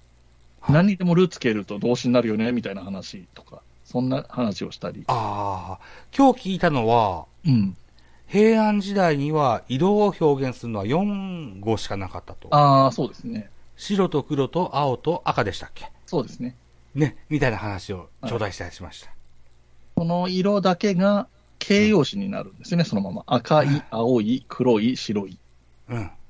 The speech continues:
Speaker 2: で、黄色いって言えるじゃんっていうのはあるんですけど、それは色って入るからつけられるのであって。
Speaker 1: うん。ええ。
Speaker 2: ね、黄いとか、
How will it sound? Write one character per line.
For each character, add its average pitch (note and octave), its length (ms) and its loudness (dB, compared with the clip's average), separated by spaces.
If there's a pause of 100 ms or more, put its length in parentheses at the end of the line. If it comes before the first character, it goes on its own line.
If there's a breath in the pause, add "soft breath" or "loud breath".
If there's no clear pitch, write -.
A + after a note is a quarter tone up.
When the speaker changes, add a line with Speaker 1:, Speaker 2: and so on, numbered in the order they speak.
(880)
Speaker 2:
で、 D#3+ 180 -4
黄 A3+ 300 0
色 B3 200 4
い G3+ 100 4
っ G#3 40 0
て - 140 0
言 B2 120 8
え E3+ 60 8
る F#3 100 6
じ D3+ 100 4
ゃ B2+ 40 6
ん B2 60 6
っ - 20 -2
て A2+ 120 -4
い A2+ 100 2
う A2+ 60 2
の G#2 100 2
は A#2+ 100 4
あ F3 40 4
る F3+ 80 2
ん D#3 40 2
で A#2+ 80 -2
す - 60 -10
け - 80 -18
ど、 - 60 -18
そ - 100 -8
れ A3+ 60 2
は - 100 -8
色 E3 200 2
っ B3+ 60 -4
て - 120 -8
入 A3 180 -2
る F#3+ 80 -2
か A3+ 140 -2
ら A#3+ 80 0
つ - 120 -20
け - 120 -4
ら - 100 -2
れ F#2 100 -4
る - 60 -12
の - 180 -12
で - 100 -12
あ - 40 -12
っ - 60 -16
て。 - 220 -20
Speaker 1:
う - 20 -20
ん。 - 20 -20 (160)
え A#2 80 -6
え。 A2+ 80 -6
Speaker 2:
ね、 C3+ 320 -8
黄 G#3 320 0
い G#3+ 60 -2
と - 100 -2
か、 - 160 -8